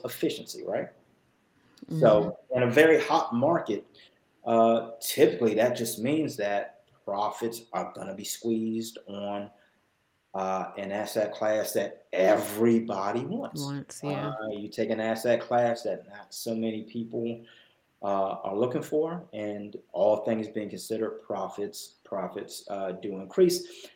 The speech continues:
Speaker 1: You know, look, they're both, they both have their ups, ups and downs. The, the downside to a new build is that it takes longer,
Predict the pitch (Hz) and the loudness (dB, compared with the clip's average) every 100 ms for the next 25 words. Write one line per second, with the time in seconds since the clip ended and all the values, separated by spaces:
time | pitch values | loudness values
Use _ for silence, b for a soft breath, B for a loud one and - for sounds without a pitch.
0 | _ 262 151 120 127 - 127 120 120 120 | _ 6 8 10 8 8 6 4 8 8
1 | 120 - - 117 117 - 110 110 - - | 8 6 2 4 4 6 4 4 0 -2
2 | 104 98 95 104 101 - 95 98 - - | 2 2 0 -2 -4 -4 -6 -8 -10 -8
3 | 101 95 101 95 92 92 85 90 - - | -8 -8 -8 -6 -6 -6 -8 -10 -14 -20
4 | 92 95 92 90 b b b _ _ 107 | -14 -10 -8 -8 b b b _ _ -2
5 | - 113 117 120 120 117 113 110 107 107 | 2 4 6 6 4 2 2 4 4 2
6 | 107 - 113 104 104 98 98 101 101 92 | -2 -6 -6 -4 -6 -6 -6 -6 -6 -6
7 | 101 101 98 101 101 98 92 98 95 95 | -4 -4 -4 -6 -8 -10 -10 -4 -2 -4
8 | - - 123 123 - 180 175 143 147 170 | -6 -6 -6 -6 -2 0 0 -4 -6 -6
9 | 160 - | -6 -8